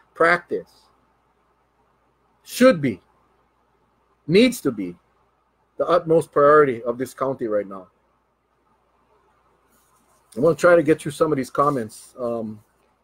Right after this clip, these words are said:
yeah, I thought we were gonna take the whole hour, but, uh, that, that, that's it. Again, you know, my comments, it's not hearsay.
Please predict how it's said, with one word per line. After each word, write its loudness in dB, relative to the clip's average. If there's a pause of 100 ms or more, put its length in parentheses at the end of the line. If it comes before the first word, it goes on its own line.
(1200)
yeah, -4 (260)
I -2
thought 2
we 2
were -
gonna 0
take -4
the -2
whole 4
hour, 0
but, -2 (800)
uh, -18 (260)
that, -2
that, 0
that's 0
it. 2
Again, 0 (640)
you -8
know, -2
my 0
comments, 0 (1040)
it's -14
not 0
hearsay. -2